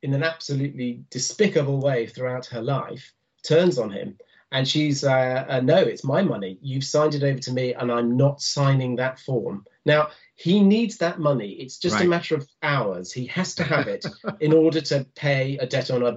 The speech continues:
Speaker 1: a property transaction. Now, he's actually got the money, but his, his daughter will not sign it back over to him.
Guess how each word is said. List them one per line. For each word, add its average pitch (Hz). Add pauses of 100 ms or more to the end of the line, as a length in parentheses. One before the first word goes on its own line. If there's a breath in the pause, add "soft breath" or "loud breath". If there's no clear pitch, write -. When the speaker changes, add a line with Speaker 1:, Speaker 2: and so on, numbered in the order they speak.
(100)
Speaker 1:
a 120
property -
transaction. - (380 loud breath)
Now, 151 (100)
he's 175
actually 135 (400)
got 170
the 143
money, 147
but 123
his, 127
his 131
daughter 160
will 143
not 143
sign 127
it 123
back - (100)
over 120
to -
him. 95